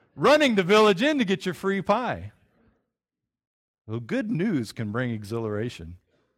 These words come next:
Sad news can bring fatigue.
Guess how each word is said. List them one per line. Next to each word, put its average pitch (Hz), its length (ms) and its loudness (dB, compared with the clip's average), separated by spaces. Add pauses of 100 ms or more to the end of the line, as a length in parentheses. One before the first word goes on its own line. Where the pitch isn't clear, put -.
(760)
Sad 160 400 0
news 156 520 0 (340)
can 131 140 -6
bring 151 240 -2
fatigue. 107 680 -8